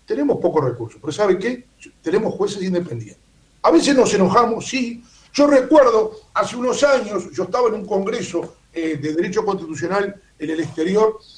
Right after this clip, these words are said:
y me llamaron periodista porque la vicepresidenta de la República en su momento, este, Lucía Toporán, que estaba enojada y quería,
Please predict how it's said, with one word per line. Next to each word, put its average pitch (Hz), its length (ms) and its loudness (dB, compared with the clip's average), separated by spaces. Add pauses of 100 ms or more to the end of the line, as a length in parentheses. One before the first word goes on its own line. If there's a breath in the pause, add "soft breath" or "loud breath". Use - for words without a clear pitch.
(220 loud breath)
y 160 80 -10
me 165 120 -2
llamaron 196 340 0
periodista 190 480 0
porque 151 300 -6
la 143 100 -2
vicepresidenta 180 720 -4
de 180 60 4
la 170 60 6
República 175 440 -2
en 151 80 -6
su 170 140 -6
momento, 175 500 -2 (340 loud breath)
este, 131 600 -6
Lucía 131 320 -6
Toporán, 170 280 -2
que 185 60 -2
estaba 165 220 2
enojada 202 640 2
y 185 60 -2
quería, 190 500 -2